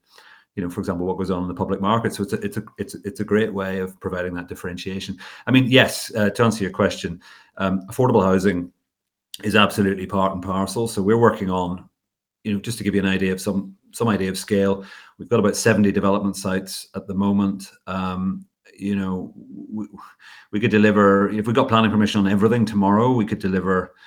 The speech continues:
about, um, forty thousand houses. Um, so, and behind that, we've got another portfolio which is a little bit less mature, which could deliver about fifty thousand houses. So we've got an, an enormous amount to contribute to the,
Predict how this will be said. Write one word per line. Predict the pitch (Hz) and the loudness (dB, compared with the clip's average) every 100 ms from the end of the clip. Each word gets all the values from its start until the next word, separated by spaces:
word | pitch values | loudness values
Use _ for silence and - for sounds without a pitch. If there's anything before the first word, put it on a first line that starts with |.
| - - _ | -20 -20 _
about, | - 90 87 90 - _ - | -10 -6 -6 -6 -12 _ -16
um, | 92 87 85 | -12 -12 -8
forty | 95 87 | -6 -6
thousand | 87 85 85 90 | -6 -8 -6 -10
houses. | 87 87 90 104 - - _ _ - | -10 -12 -10 -14 -16 -20 _ _ -16
Um, | 87 90 90 87 - | -12 -10 -12 -14 -18
so, | - 92 90 - | -10 -8 -8 -8
and | 107 107 | -2 0
behind | 107 110 113 113 | 0 2 4 6
that, | 98 87 | 4 0
we've | 101 | -2
got | 107 104 | -2 0
another | 101 101 | 0 0
portfolio | 101 90 - 92 95 | -2 -6 -4 -4 -2
which | 92 90 | -4 -6
is | 90 | -10
a | |
little | 92 92 | -8 -8
bit | 82 | -8
less | 92 90 - | -8 -10 -12
mature, | - 120 127 | -6 -2 2
which | 107 101 | 2 0
could | 98 95 _ | -10 -12 _
deliver | 92 90 92 | -8 -4 -4
about | 90 87 | -6 -8
fifty | 90 - 87 | -12 -14 -14
thousand | 92 92 90 | -12 -12 -8
houses. | 95 92 90 - | -8 -8 -14 -6
So | 104 95 - - - | -4 -4 -8 -20 -8
we've | 107 104 | -4 0
got | 110 | 2
an, | 104 104 | 2 0
an | 101 | 0
enormous | 101 101 107 110 | 0 2 2 0
amount | 98 92 92 - | -2 -2 -2 -8
to | - | -14
contribute | - 85 101 101 90 87 - - - - _ _ - | -14 -4 -4 -2 -4 -8 -20 -20 -20 -20 _ _ -6
to | 95 | -4
the, | 90 90 90 90 | -4 -6 -6 -10